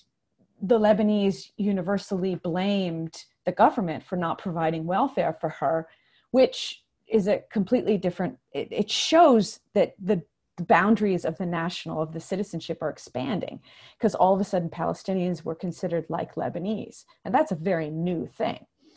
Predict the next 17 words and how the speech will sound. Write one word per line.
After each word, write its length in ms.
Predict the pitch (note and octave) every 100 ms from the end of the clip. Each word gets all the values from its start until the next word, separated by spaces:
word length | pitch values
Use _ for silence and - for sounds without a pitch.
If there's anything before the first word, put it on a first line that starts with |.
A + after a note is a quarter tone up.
| -
If 300 | - A3 -
it's, 360 | E3 - - - _ _ -
how 120 | G#3
far 300 | - G3 E3
it 80 | -
goes, 300 | G3 F#3 E3
we'll 120 | E3
see. 400 | - B3+ F#3 -
She 180 | - -
was 120 | E3+
a 40 |
three-year-old 500 | F3+ - G3+ F3 E3
girl, 280 | E3 E3 E3
and 120 | D#3+
there's 220 | F3 E3 -
lots 240 | - -
of 120 | E3